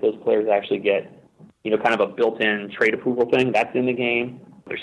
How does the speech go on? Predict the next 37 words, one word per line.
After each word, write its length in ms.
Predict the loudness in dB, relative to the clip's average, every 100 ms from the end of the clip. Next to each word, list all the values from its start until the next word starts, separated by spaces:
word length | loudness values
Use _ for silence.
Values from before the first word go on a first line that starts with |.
| -2
staff 280 | 0 2 2
editing. 500 | 2 2 0 -2 -4
I 60 |
mean, 120 | 0
there's 180 | 0 -2 0
so 120 | 2
much 220 | 4 2 0 -12 -18 -20 _
very 400 | 0 2 0 -4 -2
small, 720 | 2 4 4 2 0 -10 -20 -2
authentic 520 | 0 2 0 0 0
things 200 | 0 2
added 340 | 4 4 2 2
that 260 | 0 0
when 140 | -4 -4
you 80 | -4
compile 400 | -4 0 2 2
them 120 | 2
all 140 | 0
together, 300 | 2 2 2
it 60 | 0
makes 180 | -4 -6
for, 300 | -2 -2 -2 -10 -20 -20 -20 -6
you 80 | 0
know, 120 | 0
just 200 | 0 -8 -16 -2
a 80 | 0
true 320 | 0 2 2
N 120 | 4
B 120 | 4 2
A 160 | 2
simulation, 600 | -2 0 2 2 0 -4
more 200 | 2 2
than 100 | 2
we've 160 | -2 0
ever 240 | 2 2
had 220 | 2 0
before. 400 | -2 -4 -2 -2